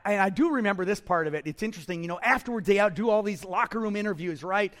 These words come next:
And, "What's this like?" And I remember talking to Kirby and saying, "This is incredible, this is awesome." And th-, the little side note, Greg Gagne was, who was the, the shortstop for,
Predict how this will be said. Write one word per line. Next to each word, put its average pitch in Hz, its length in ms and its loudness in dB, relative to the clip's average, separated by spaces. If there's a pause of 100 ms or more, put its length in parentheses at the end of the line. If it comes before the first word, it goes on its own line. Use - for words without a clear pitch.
(200)
And, 202 180 -2
"What's 254 220 0
this 269 200 -2
like?" 254 300 2
And 233 100 0
I 226 40 2
remember 226 260 0
talking 240 320 0
to 208 80 -10
Kirby 247 380 0
and 226 120 -4
saying, 240 200 -6
"This 269 160 -12
is 254 80 -16
incredible, 262 520 0
this 247 140 -2
is 240 80 -14
awesome." 240 420 0 (260)
And 202 200 -4
th-, 202 160 -6
the 175 120 -4
little 180 200 -2
side 185 400 0
note, 151 260 -6 (280)
Greg 208 220 0
Gagne 185 540 -2 (480)
was, 160 320 0
who 151 160 -8
was 156 220 -6
the, 147 320 -4 (100)
the 143 120 -6
shortstop 170 680 -4
for, 151 220 -8